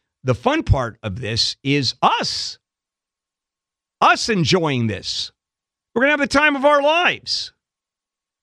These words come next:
Now, let's move over to, uh, the next phase of the pandemic. Uh, and as the pandemic, uh, is working its way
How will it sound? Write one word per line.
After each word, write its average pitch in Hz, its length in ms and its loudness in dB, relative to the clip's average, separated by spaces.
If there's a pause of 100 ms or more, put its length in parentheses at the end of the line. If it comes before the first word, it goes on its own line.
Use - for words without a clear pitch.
(1000)
Now, 214 180 2
let's 208 320 -2
move 233 200 0
over 208 260 2
to, 160 500 0
uh, 151 240 -2
the 143 120 4
next 185 580 2
phase 107 640 0
of 107 400 -2
the 104 80 -8
pandemic. 98 720 -4 (500)
Uh, 127 320 0 (140)
and 135 320 0
as 226 380 -2
the 175 240 -4
pandemic, 139 840 -2 (380)
uh, 110 280 0
is 123 260 -2
working 156 600 -2
its 131 280 -4
way 120 340 -2